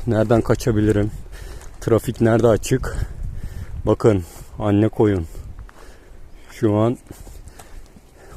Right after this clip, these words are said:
uydudan görüntüleri alıyor.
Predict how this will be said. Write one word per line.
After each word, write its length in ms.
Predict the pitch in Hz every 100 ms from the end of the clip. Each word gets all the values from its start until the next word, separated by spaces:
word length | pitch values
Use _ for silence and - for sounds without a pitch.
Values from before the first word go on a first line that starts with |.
| -
uydudan 540 | 113 107 110 107 127 - - - - - - - -
görüntüleri 540 | 117 101 104 120 113 117
alıyor. 400 | 110 104 92